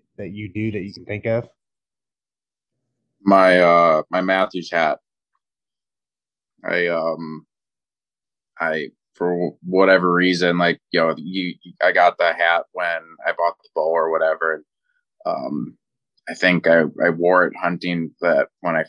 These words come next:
Speaker 2: first took my Matthews out hunting a couple seasons ago, my V X R, and I shot a doe opening, uh, opening day with it.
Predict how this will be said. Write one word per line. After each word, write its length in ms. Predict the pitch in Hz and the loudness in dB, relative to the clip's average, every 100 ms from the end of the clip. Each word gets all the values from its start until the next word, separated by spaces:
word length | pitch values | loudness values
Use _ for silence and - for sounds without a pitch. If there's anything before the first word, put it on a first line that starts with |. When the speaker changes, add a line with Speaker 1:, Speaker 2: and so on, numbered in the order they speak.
| _ | _
Speaker 2:
first 300 | 101 95 - | 0 2 -2
took 240 | - 95 92 | -6 -4 -2
my 100 | 90 | -2
Matthews 460 | 87 82 80 82 | 2 0 0 -2
out 140 | 80 73 | -2 -2
hunting 560 | 82 78 80 78 76 76 - | -4 -8 -12 -14 -16 -18 -16
a 60 | 71 | -6
couple 220 | 85 - 80 | -6 -4 -4
seasons 480 | 82 80 80 78 | -4 -6 -6 -10
ago, 280 | 71 76 76 78 | -4 0 2 0
my 160 | 76 73 | -6 -4
V 80 | 80 | -2
X 180 | 78 - | -2 0
R, 260 | 78 78 76 | 2 2 0
and 160 | 73 _ _ _ _ | -8 _ _ _ _
I 60 | - | -10
shot 260 | - 87 80 | 0 2 2
a 40 | |
doe 440 | 78 85 85 80 78 | -2 -2 -2 -4 -6
opening, 720 | 87 82 85 80 76 73 - _ _ _ _ | -8 -8 -8 -8 -6 -8 -10 _ _ _ _
uh, 220 | 90 76 55 | -2 0 0
opening 400 | 76 85 85 78 | 0 2 0 2
day 220 | 80 85 | 2 4
with 240 | 85 - | 2 2
it. 200 | 78 71 | 0 0